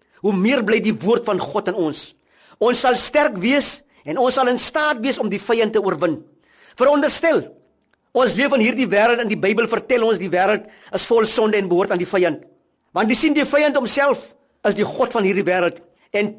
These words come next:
tog, na ons redding is ons in die genade van God en Christus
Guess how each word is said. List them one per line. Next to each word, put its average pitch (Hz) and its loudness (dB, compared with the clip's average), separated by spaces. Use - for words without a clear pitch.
tog, 339 4
na 226 4
ons 226 2
redding 190 0
is - -4
ons 247 4
in 214 2
die 202 0
genade 196 0
van 190 -2
God 185 -4
en 175 0
Christus - -4